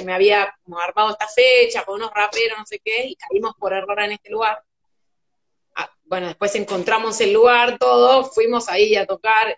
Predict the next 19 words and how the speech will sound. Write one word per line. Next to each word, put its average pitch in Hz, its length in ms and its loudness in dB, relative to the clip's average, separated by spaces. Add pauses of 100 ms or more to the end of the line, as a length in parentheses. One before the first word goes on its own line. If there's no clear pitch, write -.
y 214 120 -6
yo 262 180 -2
me 202 200 -4
acuerdo 196 340 -4
que 185 60 -8
me 175 160 -10
retenté 180 680 -2
con 180 100 -4
los 170 120 -4
raperos, 185 580 2
no 202 100 -6
sé 240 160 2
qué 214 140 -2
movida 185 320 -2
hubo, 190 280 2
me 185 120 -12
mandaron 247 360 0
para - 180 -6
el, - 200 -16